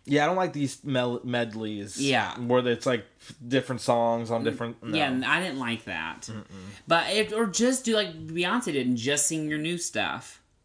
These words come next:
Speaker 2: You don't have to do, even though it's honoring your whole career, you can honor it without doing some horrible chopped up medley. I was not into that. But she was, I mean, she's Pink. She's obviously amazingly talented.
Speaker 1: Demi Lovato was great.
Speaker 2: Demi Lovato sounded probably the best she's ever sounded. She also sounded good on the national anthem.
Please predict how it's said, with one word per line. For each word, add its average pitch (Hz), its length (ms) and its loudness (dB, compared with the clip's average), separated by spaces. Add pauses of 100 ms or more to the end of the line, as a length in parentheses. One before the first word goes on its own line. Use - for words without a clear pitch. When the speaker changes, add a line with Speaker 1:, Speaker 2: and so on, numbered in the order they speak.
Speaker 2:
You 151 140 0
don't 208 160 0
have 170 380 2
to 170 100 -4
do, 151 500 2
even 190 280 -4
though 190 140 -2
it's 175 140 -4
honoring 151 420 -2
your 139 120 -4
whole 135 140 -4
career, 120 720 -4 (180)
you 160 140 -4
can 165 180 -4
honor 143 460 -4
it - 100 -8
without 123 680 0
doing 120 320 0
some 113 240 -2
horrible 110 460 -4
chopped 104 400 -6
up 92 140 -6
medley. 92 640 -12 (1080)
I 120 80 -4
was 120 240 -4
not 110 220 -2
into 104 260 -6
that. - 320 -6 (320)
But 147 100 0
she 180 180 0
was, 170 200 0
I 117 80 0
mean, 135 120 4
she's 127 220 0
Pink. 104 380 -2
She's 107 160 -4
obviously 104 440 -4
amazingly 98 580 -6
talented. 90 420 -8
Speaker 1:
Demi 139 240 4
Lovato 131 400 2
was 110 160 -4
great. 104 380 -4
Speaker 2:
Demi 143 220 2
Lovato 120 440 0
sounded 110 260 -2
probably 110 220 -2
the 101 80 -4
best 104 260 -6
she's 110 160 -4
ever 101 240 -6
sounded. 101 320 -8
She 151 140 0
also 165 220 -2
sounded 117 320 -2
good 117 100 -2
on 110 160 -4
the 107 60 -8
national 107 360 -8
anthem. 107 520 -10